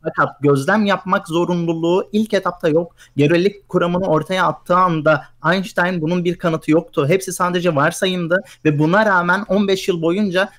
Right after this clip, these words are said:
bunun üzerinden fizik yaptı insanlar. Kuantum teorisi açığa çıktığı anda sadece varsayımdı.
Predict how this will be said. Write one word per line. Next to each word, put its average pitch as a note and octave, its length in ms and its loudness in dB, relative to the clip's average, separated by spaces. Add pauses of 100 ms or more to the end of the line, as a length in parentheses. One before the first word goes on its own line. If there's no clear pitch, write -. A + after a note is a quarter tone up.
bunun F#3+ 160 2
üzerinden F#3 460 0
fizik F3 300 -6
yaptı E3 280 -4
insanlar. C#3 500 -4 (220)
Kuantum G3 420 2
teorisi F3+ 480 0
açığa F#3 380 -2
çıktığı - 300 -8
anda F3+ 420 0 (120)
sadece G#3+ 640 2
varsayımdı. C#3 680 -2